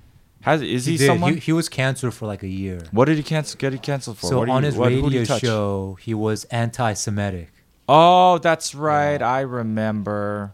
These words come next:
Speaker 1: He said something about them. Yeah. You know, whatever. It's gonna happen. I say a lot of messed up things. This, this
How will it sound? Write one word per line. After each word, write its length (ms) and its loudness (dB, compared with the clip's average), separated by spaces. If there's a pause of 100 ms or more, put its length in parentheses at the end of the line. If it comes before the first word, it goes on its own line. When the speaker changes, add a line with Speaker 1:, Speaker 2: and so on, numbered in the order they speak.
(320)
Speaker 1:
He 100 -16
said 220 -8
something 320 -8
about 320 -10
them. 280 -14 (640)
Yeah. 340 0 (600)
You 120 -4
know, 260 0 (180)
whatever. 400 0 (560)
It's 100 -16
gonna 140 -6
happen. 380 -8 (1040)
I 120 0
say 220 -2
a 60 2
lot 200 0
of 60 -4
messed 260 -6
up 100 -6
things. 380 -12 (240)
This, 400 -4 (520)
this 340 -8